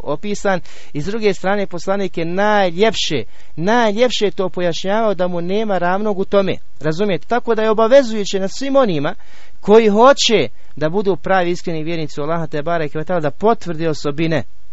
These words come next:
da potvrde Allahova lijepa imena onako kako Allahu subhanahu wa ta'ala priliči, doliko onako kako se on opisao, bez ulaska u kakvoću ti istih, ti istih osobina. Znači, ovdje kažemo u ovom petom pravilu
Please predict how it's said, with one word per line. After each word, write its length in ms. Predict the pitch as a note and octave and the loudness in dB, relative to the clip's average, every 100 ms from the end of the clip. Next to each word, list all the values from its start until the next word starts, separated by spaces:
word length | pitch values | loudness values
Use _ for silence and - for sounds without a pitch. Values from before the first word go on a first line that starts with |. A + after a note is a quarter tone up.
| - - - | -6 -6 -4
da 120 | C3+ | -4
potvrde 480 | - A3+ - F#3 F#3+ | 0 -2 -2 -2 0
Allahova 360 | F#3 G3 F3+ | 2 2 0
lijepa 380 | F3 F#3 F3 E3 | 0 -2 -2 -2
imena 320 | D3+ F#3+ G#3+ D#3 - - | 0 0 0 0 -6 -4
onako 440 | E3 A3 - F3 | 0 0 0 -2
kako 300 | F3 D#3+ D#3+ - | -2 -2 -4 -4
Allahu 440 | - D#3+ G3 G#3+ E3+ | -2 2 2 2 0
subhanahu 480 | - E3+ F#3+ G3+ F3+ | -4 -4 -2 -2 -2
wa 120 | F#3+ | 0
ta'ala 160 | F#3 | 0
priliči, 440 | D#3+ G3 G#3+ - D#3 | 0 -2 -2 -2 -2
doliko 260 | G3+ F#3+ | -2 -2
onako 280 | E3+ A3+ A#3 | -2 0 0
kako 220 | A3 A3 | 0 -2
se 120 | - C4+ | -2 0
on 60 | |
opisao, 520 | A#3 A3+ A3 - C#3 E3 | 0 0 -2 0 -2 -2
bez 420 | E3+ C4 C4+ G#3+ | 4 6 6 4
ulaska 360 | A#3+ A3 - | 0 0 0
u 60 | F#3+ | -2
kakvoću 540 | F#3 E3+ G3 G#3 G3 E3+ - - - | -2 -2 -2 -2 -2 -4 -6 -6 -4
ti 260 | F#3 F#3 D3+ | -2 0 0
istih, 460 | G3+ - - F3 - - - | -2 -2 -2 -4 -4 -6 -4
ti 180 | E3+ D#3+ | 0 0
istih 240 | - D3 | 0 -4
osobina. 420 | B2+ B2+ B2 A2 - - - | -4 -4 -4 -4 -4 -6 0
Znači, 340 | F#3 G#3+ A3+ | 2 2 4
ovdje 200 | B3+ A#3 | 4 4
kažemo 460 | - G#3 F3 D3+ C3+ | 4 4 4 2 -2
u 60 | |
ovom 140 | D3+ D#3 | -2 0
petom 360 | A3 G#3+ F#3 | 0 0 0
pravilu 440 | D#3+ E3 C3+ A#2+ | 0 2 2 0